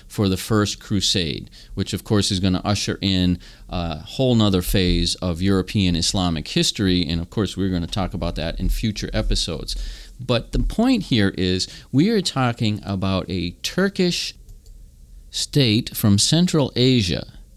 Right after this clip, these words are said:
that is controlling everything from Afghanistan up into the borders of Europe and scaring the Europeans so much that they launched the Crusades. This is a huge amount of control.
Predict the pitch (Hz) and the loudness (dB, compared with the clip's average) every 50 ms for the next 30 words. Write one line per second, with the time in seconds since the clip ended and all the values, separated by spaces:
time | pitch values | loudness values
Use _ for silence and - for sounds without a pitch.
0 | - - - - - - - - - - - 107 104 101 - - 123 117 - - | -20 -20 -20 -20 -20 -20 -20 -20 -10 -4 -2 0 0 0 0 0 0 0 0 2
1 | 156 160 165 156 143 - 135 147 156 160 156 147 160 147 139 139 131 - 131 120 | 2 2 2 2 0 0 -2 -2 0 0 -2 -2 0 0 0 -2 -2 -2 -2 -2
2 | 113 - - 120 120 113 - - - 135 143 156 160 156 147 135 - - 113 104 | -2 -2 -2 -2 -2 -4 -4 -4 -2 2 2 4 4 4 2 2 2 2 4 4
3 | 98 95 92 92 90 - - - - - - - - 139 175 196 - 202 190 185 | 6 6 4 4 2 -2 -6 -20 -20 -20 -12 -4 0 2 2 4 4 4 4 4
4 | - 196 175 151 120 123 131 135 135 135 131 127 113 113 98 98 110 127 151 151 | 4 2 2 2 2 4 4 6 6 6 4 4 4 2 2 2 4 4 6 6
5 | 123 107 101 98 90 - - - - - - - - 117 113 113 113 110 113 107 | 8 6 6 6 4 0 -6 -20 -20 -18 -6 0 2 4 6 6 6 4 4 2
6 | - - - - - - 165 190 220 240 220 190 165 156 156 151 139 - 147 147 | 0 0 -2 0 2 2 2 4 4 4 6 6 6 6 6 4 4 4 4 4
7 | 139 127 123 127 - - 135 135 127 127 117 113 110 107 - - 104 92 110 104 | 6 6 6 4 4 4 4 4 6 6 6 4 4 2 2 0 0 2 2 2
8 | 101 104 107 104 104 104 - - 90 - - - 98 92 - - 98 90 80 67 | 2 4 2 2 2 0 -2 -6 -10 -8 -6 -4 -2 -2 0 0 0 0 0 0
9 | 60 - - - - - - - - 104 101 127 160 175 165 - 156 143 135 123 | -4 -6 -10 -14 -16 -20 -18 -12 -6 -2 2 4 4 4 4 4 2 2 2 2
10 | 120 113 107 101 95 92 - - - 170 156 131 117 113 123 101 101 98 95 92 | 2 2 2 2 0 -2 -2 0 4 4 6 6 4 4 2 2 4 4 4 4
11 | 92 87 - - - 92 - - 107 90 80 - | 2 0 0 -2 -2 -2 0 2 2 2 2 0